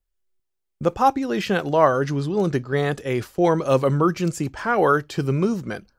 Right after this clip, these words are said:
often ignoring the violation of legislative procedure and prior understanding of constitutional rights in order to fix a historical wrong.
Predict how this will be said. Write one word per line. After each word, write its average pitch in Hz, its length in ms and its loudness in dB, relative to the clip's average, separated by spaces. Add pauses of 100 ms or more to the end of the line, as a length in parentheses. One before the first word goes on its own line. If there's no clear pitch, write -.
(160)
often 175 380 2
ignoring 147 540 2
the 131 100 2
violation 127 840 2
of 131 220 0 (100)
legislative 123 680 -2
procedure 147 560 -4
and 127 260 -4
prior 131 400 0
understanding 123 680 -4
of 120 140 -8
constitutional 113 720 -8
rights 185 540 2
in 180 120 -2
order 190 200 4
to 175 100 -2
fix - 520 -2 (100)
a 160 60 -2
historical 110 680 -4
wrong. 139 380 -2